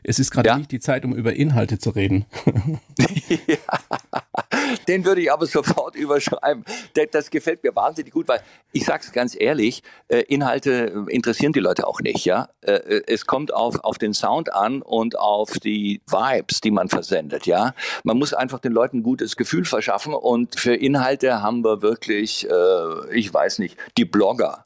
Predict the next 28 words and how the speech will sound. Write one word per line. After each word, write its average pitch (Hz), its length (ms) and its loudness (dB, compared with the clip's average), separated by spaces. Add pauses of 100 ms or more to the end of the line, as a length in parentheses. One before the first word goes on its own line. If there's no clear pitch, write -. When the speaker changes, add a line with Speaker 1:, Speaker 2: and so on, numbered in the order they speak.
(100)
Speaker 2:
Die 113 60 2
Speaker 1:
Ja. 101 60 0
Speaker 2:
Blogger. 104 280 0
Macht 107 340 -2
jetzt 120 260 -2
einen 107 160 0
Blog, 104 380 0
ist 104 200 -6
auch 127 220 0
so 107 160 0
ein 101 100 0
sicheres 120 380 -2
Zeichen 110 340 0
für 104 140 0
Karrierestopp. 95 880 -2
Speaker 1:
Und 208 220 -6
Speaker 2:
Ja. 175 120 0
Speaker 1:
Bloggerinnen. 151 460 -4 (280)
Wissen 220 260 0
Sie, 233 220 -2 (120)
an 175 180 0
wen 214 200 2
Sie 220 140 2
mich 170 200 0
gerade 180 340 0
vom 135 240 2
Sound 156 480 0
her 135 180 4